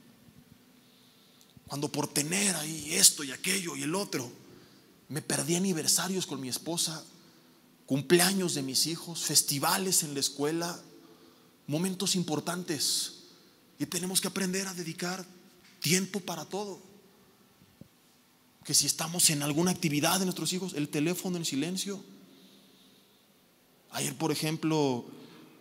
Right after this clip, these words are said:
Senti me estaba marcando ahí para unas cosas aquí de, de trabajo que le habíamos encargado. Yo estaba viendo una clase de mi hija y le mandó un mensaje rápido: "Es que ahorita que termine te marco". Entonces hay que atenderlo,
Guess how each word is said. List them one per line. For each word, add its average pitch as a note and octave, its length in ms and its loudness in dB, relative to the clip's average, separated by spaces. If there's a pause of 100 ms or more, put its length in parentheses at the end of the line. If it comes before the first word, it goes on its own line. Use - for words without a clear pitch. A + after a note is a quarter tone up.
(360)
Senti C#3+ 380 2
me C#3 80 0
estaba D3+ 240 2
marcando D3+ 480 0
ahí D3+ 80 4
para D3 200 0
unas C#3+ 200 0
cosas D3+ 340 2
aquí C#3+ 280 0
de, C3 220 2
de B2 120 -2
trabajo C#3 540 2
que C#3+ 80 0
le C3+ 80 4
habíamos D3+ 240 2
encargado. C3+ 520 0
Yo D3 60 0
estaba D3 220 0
viendo D3 180 -2
una C3 100 -4
clase C#3+ 280 2
de B2 80 -2
mi C#3+ 160 0
hija D#3+ 340 -2 (640)
y B2+ 120 -2
le C#3 120 2
mandó D#3+ 200 0
un G3+ 40 2
mensaje G#3+ 300 -2
rápido: A#3+ 280 0
"Es E3+ 60 -4
que F#3+ 60 -2
ahorita F#3 200 -2
que F3+ 100 -2
termine F3+ 380 -2
te F#3+ 140 -4
marco". G#3 340 -8
Entonces - 440 -2
hay C3 120 0
que D3 100 -2
atenderlo, F#3+ 840 2